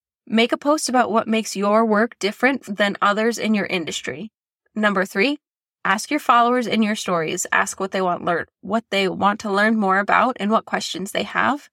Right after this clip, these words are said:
and create posts about that. And then number four, never, ever, ever sleep on your insights. They are a gold mine of data,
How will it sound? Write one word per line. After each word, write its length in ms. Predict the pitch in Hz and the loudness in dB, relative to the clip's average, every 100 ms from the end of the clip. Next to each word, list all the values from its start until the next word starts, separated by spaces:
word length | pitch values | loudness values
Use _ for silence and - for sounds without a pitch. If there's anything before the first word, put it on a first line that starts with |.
| _ _ | _ _
and 240 | 208 202 202 | 0 0 0
create 320 | 202 208 190 | 0 0 0
posts 260 | 208 196 | -2 -4
about 280 | 190 196 190 | -2 -2 -2
that. 180 | - - _ _ _ | -4 -8 _ _ _
And 220 | 214 208 | -4 -2
then 380 | 190 185 185 - - | 0 -2 -4 -8 -4
number 320 | 208 240 254 | 2 2 0
four, 440 | - 226 226 220 - _ _ _ | 0 2 2 0 -6 _ _ _
never, 400 | 220 247 262 277 | 2 4 4 2
ever, 280 | 208 214 220 | 0 0 0
ever 400 | 196 196 202 202 | 0 0 0 -4
sleep 320 | - - 220 | -8 -8 -2
on 140 | 220 208 | 0 0
your 100 | 165 | 0
insights. 520 | 220 - 180 - - | -2 -4 -4 -6 -10
They 220 | 190 196 208 | -4 0 2
are 100 | 202 | 0
a 100 | 214 | -4
gold 500 | 170 208 208 226 240 | -4 0 2 2 2
mine 260 | 247 254 | 2 2
of 160 | 226 226 | 0 0
data, 460 | 202 175 175 170 | 0 0 0 -2